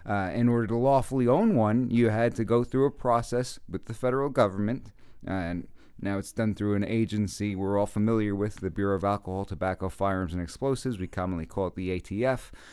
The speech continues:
and you'll register the item, and you'll ultimately pay a tax. And they'll send you proof that you've paid that tax in the form of what's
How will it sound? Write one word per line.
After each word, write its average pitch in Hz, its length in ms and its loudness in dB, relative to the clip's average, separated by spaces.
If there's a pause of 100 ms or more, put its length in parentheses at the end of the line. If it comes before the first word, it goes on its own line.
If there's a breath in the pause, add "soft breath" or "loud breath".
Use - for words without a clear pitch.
(140 loud breath)
and 104 140 0
you'll 104 140 2
register 135 580 2
the 104 180 2
item, 85 420 -4 (720)
and 107 180 2
you'll 110 160 4
ultimately 127 460 4
pay 98 240 0
a 104 60 2
tax. - 640 0 (280 soft breath)
And 113 320 4
they'll 127 140 4
send 135 320 2
you 135 140 4
proof 247 420 0
that 127 160 4
you've 107 220 0
paid 107 260 4
that 107 240 0
tax 101 440 -2
in 117 160 0
the 110 60 2
form 113 280 0
of 95 80 -2
what's - 240 -4